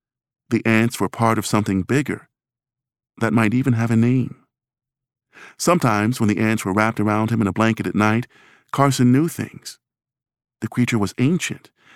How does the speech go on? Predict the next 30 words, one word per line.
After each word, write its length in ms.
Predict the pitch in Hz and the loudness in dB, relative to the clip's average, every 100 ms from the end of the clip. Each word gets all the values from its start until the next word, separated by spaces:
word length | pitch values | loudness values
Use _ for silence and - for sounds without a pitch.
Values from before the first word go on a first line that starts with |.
| _ | _
and 180 | 123 110 | 2 4
lived 260 | 127 123 - | 4 2 0
in 80 | 113 | 0
the 60 | 104 | 0
soil, 600 | - 147 139 104 - _ _ _ - | -2 -4 -4 -6 -10 _ _ _ -12
summoned 440 | - 123 127 123 | 0 2 4 2
by 200 | 110 95 | 0 -2
blood 520 | 92 110 117 117 117 | -2 2 2 4 0
and 260 | 101 87 - | -2 -4 -2
death 460 | 120 113 113 - - _ _ _ _ _ _ - | 0 0 -2 -8 -20 _ _ _ _ _ _ -10
and 200 | 92 92 | -6 -2
rage 600 | 131 135 101 - - - _ _ _ _ _ _ | 0 0 -4 -8 -16 -18 _ _ _ _ _ _
to 120 | - 101 | -8 0
nurture 520 | 107 127 127 123 120 | 2 2 0 -2 -2
the 120 | 110 | -4
forsaken. 1080 | - 117 113 113 - - 117 127 123 123 _ _ _ _ _ _ _ _ _ _ _ _ _ _ _ _ _ _ _ - | -8 -8 -6 -6 -8 -6 -8 -8 -14 -16 _ _ _ _ _ _ _ _ _ _ _ _ _ _ _ _ _ _ _ -8
The 160 | 101 | -4
ants 340 | 95 104 101 - | -2 0 -2 -4
had 140 | 98 | -10
come 200 | - 104 | -2 0
to 100 | 101 | 0
take 260 | - 113 - | -4 -6 -6
care 260 | - 113 | -6 -4
of 80 | 113 | -4
him 280 | 95 90 95 _ _ _ _ _ _ _ _ | -2 -4 -6 _ _ _ _ _ _ _ _
because 300 | - - 185 | -16 -8 -6
his 120 | - - | -6 -8
parents 360 | 113 120 - | -4 -4 -6
were 80 | 78 | -10
gone. 320 | 85 82 87 | -8 -8 -10